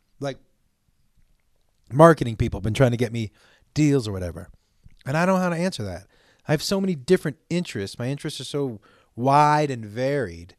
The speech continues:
Um, but I don't think one group identifies with me. And I think from what that guy was telling me, it's one of the things that's really kinda held back my career because, you know, when you go to Larry the Cable Guy show,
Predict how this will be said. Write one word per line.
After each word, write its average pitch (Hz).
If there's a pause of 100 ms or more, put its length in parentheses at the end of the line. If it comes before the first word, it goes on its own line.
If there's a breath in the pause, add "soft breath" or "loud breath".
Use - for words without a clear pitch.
(800)
Um, 135 (880)
but 151
I 160
don't 175
think 180
one 156
group 156 (160)
identifies 135
with 98
me. 92
And 120
I 135
think 175 (680)
from 135
what 139
that 123
guy 127
was 117
telling 143
me, 98
it's 135
one 143
of 160
the 147
things 135
that's 117
really 123
kinda 117
held 120
back 113 (1600)
my 139
career 160
because, 135
you 202
know, 208
when 156
you 180
go 185
to 180
Larry 180
the 160
Cable 190
Guy 147
show, 135